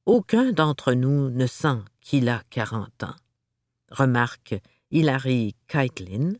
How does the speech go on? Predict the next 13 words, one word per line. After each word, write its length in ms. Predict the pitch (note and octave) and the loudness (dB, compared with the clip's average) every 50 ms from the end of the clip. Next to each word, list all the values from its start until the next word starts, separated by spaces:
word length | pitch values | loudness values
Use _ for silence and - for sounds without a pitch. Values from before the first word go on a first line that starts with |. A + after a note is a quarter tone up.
| _ _ _ _ _ _ _ _ _ _ _ _ _ _ _ _ _ _ _ _ _ | _ _ _ _ _ _ _ _ _ _ _ _ _ _ _ _ _ _ _ _ _
qui 200 | - - A3 G#3+ | -4 0 2 2
atteindra 580 | F3 C#3+ - A#2+ F#2+ F2+ F#2+ - - D3 E3 E3+ | 2 2 0 -4 -6 -6 -4 -2 0 0 0 -2
ce 180 | - - G2+ F#2 - _ | -4 -6 -8 -8 -8 _
cap 220 | - D3 C#3+ - - _ - - _ _ _ _ _ _ | -8 -6 -6 -6 -8 _ -20 -20 _ _ _ _ _ _
prochainement. 580 | - - D3 C#3 - - G2+ G2+ G2+ G2+ G2+ G2 - - _ _ _ _ _ _ _ _ _ _ _ _ _ _ _ _ _ _ _ _ _ _ _ _ _ _ _ _ _ _ _ - | -6 -4 -4 -4 -2 -4 -6 -6 -6 -8 -12 -14 -16 -20 _ _ _ _ _ _ _ _ _ _ _ _ _ _ _ _ _ _ _ _ _ _ _ _ _ _ _ _ _ _ _ 0
Pour 180 | F#3+ F#3 - | 0 0 2
connaître 460 | - A3 A3 A3+ C4 C#4 - - - | 2 2 2 2 0 -2 -2 0 0
l'état 320 | C#3 C3+ C3 B2 - C#3+ B2+ | 2 2 2 2 0 0 0
d'esprit 540 | A#2+ A#2+ A2+ - - - - - E3 D#3+ C#3 | -2 -4 -6 -8 -12 -8 -4 -2 0 0 2
des 140 | B2+ A2+ | 0 -2
plus 260 | G#2+ - - - D3 C#3 | -2 -2 -2 0 0 2
vieux 420 | B2+ A#2+ A#2+ A#2+ C#3+ D#3+ E3+ D#3+ C#3 | 0 0 -2 0 0 0 0 -2 -4
milléniaux, 800 | - A2+ A#2+ A#2 G2+ F#2 G2 A2+ C3 C#3+ D3+ E3 E3+ F#3 G#3+ A3 | -4 -2 -2 -2 -2 -2 -2 -2 0 2 2 2 2 0 0 -2